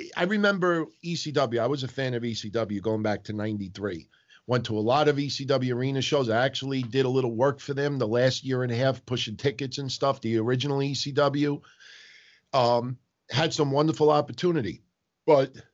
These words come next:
the thing is, is that when they first announced their pay-per-view, Barely Legal,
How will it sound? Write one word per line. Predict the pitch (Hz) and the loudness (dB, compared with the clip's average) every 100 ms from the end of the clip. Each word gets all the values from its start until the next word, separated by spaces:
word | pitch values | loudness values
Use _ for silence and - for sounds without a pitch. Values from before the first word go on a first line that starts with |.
| _ | _
the | 151 | -10
thing | 151 196 180 | -4 -2 0
is, | 170 139 | -2 -2
is | 110 | 0
that | 135 123 | 0 0
when | 127 | -2
they | 135 | -6
first | 131 180 175 - - - | -4 -4 -4 -8 -14 -6
announced | 139 139 143 | 0 0 0
their | 135 117 | -2 -4
pay-per-view, | 127 135 131 101 95 - _ _ _ _ | -2 -4 -4 -8 -10 -14 _ _ _ _
Barely | 90 120 127 131 | 0 2 4 2
Legal, | 123 131 117 95 | 2 0 0 -4